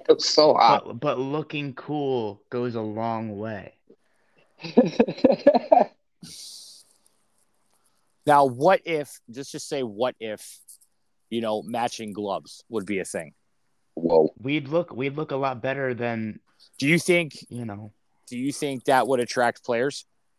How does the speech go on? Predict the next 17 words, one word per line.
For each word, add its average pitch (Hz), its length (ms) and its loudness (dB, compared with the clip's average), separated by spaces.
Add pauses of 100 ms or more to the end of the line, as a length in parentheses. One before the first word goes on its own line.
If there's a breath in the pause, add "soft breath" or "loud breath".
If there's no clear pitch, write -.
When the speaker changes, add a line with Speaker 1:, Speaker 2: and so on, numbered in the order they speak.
(1400)
Speaker 3:
Do 131 60 -2
you 139 100 0
think, 165 200 0
Speaker 2:
I 151 40 -2
mean, 147 160 -6
that's 156 200 -6
another 151 260 -4
Speaker 3:
do 160 40 0
you, 165 80 0
Speaker 2:
two 143 80 -6
hundred 131 240 -8
dollars, 120 540 -4
but - 140 -8
Speaker 3:
but 143 180 4
listen, 160 320 2
but 151 100 -2
listen, 147 400 -2